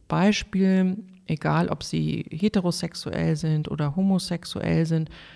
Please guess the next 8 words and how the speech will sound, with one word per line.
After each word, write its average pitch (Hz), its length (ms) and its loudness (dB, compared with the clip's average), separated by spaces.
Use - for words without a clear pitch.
aber 156 200 0
stellen 165 360 0
Sie 160 80 -4
sich 160 260 -6
vor, 160 200 -2
Sie 160 180 -2
dürften 156 480 -2
nie, 196 400 4